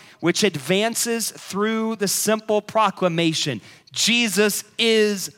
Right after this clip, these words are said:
Lord," is a hurricane-like force, a power which advances according to God's promise.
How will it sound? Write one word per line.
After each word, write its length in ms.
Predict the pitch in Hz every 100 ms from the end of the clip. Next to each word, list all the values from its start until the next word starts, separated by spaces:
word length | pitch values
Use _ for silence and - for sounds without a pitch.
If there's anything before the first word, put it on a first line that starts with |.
| -
Lord," 880 | 151 180 208 180 131 104 98 101 95 _ _ _ _ _ _ _ _ _ _ _ _ _ _ _ _ _ _ _ _ _ _ -
is 260 | 139 143 -
a 460 | 127 123 117 113 117 _ _ _ _
hurricane-like 1500 | - 165 175 185 - 180 170 170 170 156 151 147 147 - -
force, 680 | - - - 151 123 95 -
a 60 | 139
power 600 | - - 160 151 117 - 101 _ _ _ _ _
which 300 | 123 143 - 147
advances 960 | 135 113 156 165 175 170 165 156 -
according 560 | 139 - 156 156 151 151
to 140 | 143
God's 360 | 135 139 131 131
promise. 720 | - 127 98 104 - - -